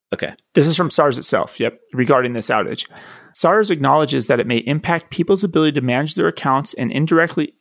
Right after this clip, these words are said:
Speaker 2: impact their ability to calculate vat due to sars."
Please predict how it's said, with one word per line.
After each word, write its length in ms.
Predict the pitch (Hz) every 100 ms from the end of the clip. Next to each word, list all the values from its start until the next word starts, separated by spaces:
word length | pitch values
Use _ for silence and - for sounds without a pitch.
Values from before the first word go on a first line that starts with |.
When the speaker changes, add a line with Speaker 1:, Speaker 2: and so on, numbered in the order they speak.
| - _ -
Speaker 2:
impact 380 | 135 143 135 -
their 100 | 127
ability 280 | 120 127
to 80 | 135
calculate 540 | 127 - 139 185 151 120
vat 300 | 135 143 - -
due 100 | 123
to 80 |
sars." 540 | 117 - 107 76 -